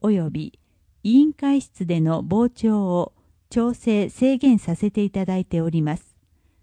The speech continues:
ご理解・ご協力をお願いします。議会本会議のライブ中継は、スマートフォン、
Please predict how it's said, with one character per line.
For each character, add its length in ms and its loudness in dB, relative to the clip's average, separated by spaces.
ご 140 2
理 140 2
解・ 460 -6
ご 160 -4
協 280 0
力 400 0
を 160 -2
お 80 0
願 280 0
い 60 -4
し 180 -8
ま 160 -4
す。 60 -16
議 160 -2
会 440 -4
本 260 4
会 280 2
議 160 2
の 240 0
ラ 180 0
イ 80 2
ブ 140 0
中 280 0
継 280 -4
は、 260 -6
ス 220 -2
マ 220 6
ー 20 0
ト 180 -4
フ 140 -6
ォ 100 -2
ン、 160 -4